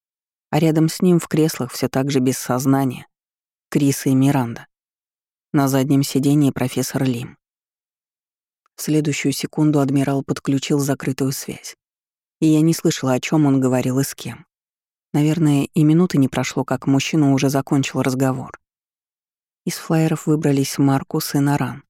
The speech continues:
Практически мгновенно переместили профессоров Гранта и Радека в один транспортник, тот самый, где сейчас находились Диара и Александра.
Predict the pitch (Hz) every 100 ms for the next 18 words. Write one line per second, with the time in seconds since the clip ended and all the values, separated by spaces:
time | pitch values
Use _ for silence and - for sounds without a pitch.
0 | _ _ _ - 170 - 160 160 - -
1 | 147 147 147 143 143 147 139 139 139 139
2 | - 147 - 143 143 - 135 135 135 139
3 | 139 147 143 135 131 139 139 - 127 131
4 | 135 135 131 - 143 147 - 139 - -
5 | - - 143 - 151 139 139 135 - 131
6 | 131 - 139 135 143 139 131 151 135 127
7 | 127 127 135 - 127 131 -